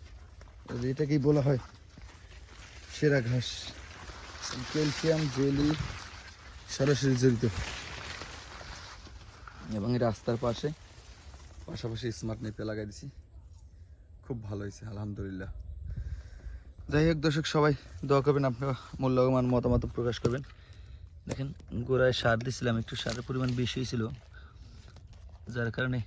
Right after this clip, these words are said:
এরকম অবস্থা হয়েছে। আর <clears throat> আমরা যেরকম জারা ঘাস, স্মার্ট নেপিয়ার, এলিফ্যান্ট, জার্মান, অদনা যে কোনো ঘাস চাষ করলে সার ছিটাই দেই জমিতে, এই গুয়াতামালা ঘাস চাষ করতে হলে আপনি একশো পার্সেন্ট সার ছিটাই দিতে পারবেন না,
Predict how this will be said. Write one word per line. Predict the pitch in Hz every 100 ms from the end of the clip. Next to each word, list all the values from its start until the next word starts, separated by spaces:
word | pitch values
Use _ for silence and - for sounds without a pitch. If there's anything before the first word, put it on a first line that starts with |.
| - 117
এরকম | 117 110 113
অবস্থা | 110 - 104
হয়েছে। | 101 117 - - - - - - - - 113
আর | 113 117 117 113 147 - - 120 - - - - - - - -
<clears throat> | - - - - - - - - - - - - - -
আমরা | 135 139 143
যেরকম | 147 156 143 - - - 120
জারা | 131 135 135
ঘাস, | 139 127 123 -
স্মার্ট | 131 127 127
নেপিয়ার, | 123 127 120
এলিফ্যান্ট, | 120 117 123 117 117
জার্মান, | 117 117 120 117
অদনা | 123 120
যে | 139 170
কোনো | 165 127
ঘাস | 120 -
চাষ | 135 -
করলে | 127 -
সার | 131 123 -
ছিটাই | 117 127 117
দেই | 107 107
জমিতে, | 110 104 104 - - - - - - - - - - 135 151
এই | 170
গুয়াতামালা | 147 165 165 165 160
ঘাস | 135 131
চাষ | 143 -
করতে | 156 156
হলে | 147 151
আপনি | 143 139 135
একশো | - 147
পার্সেন্ট | 135 135 127
সার | 127 123
ছিটাই | - 123 123
দিতে | 123 120
পারবেন | 120
না, | 120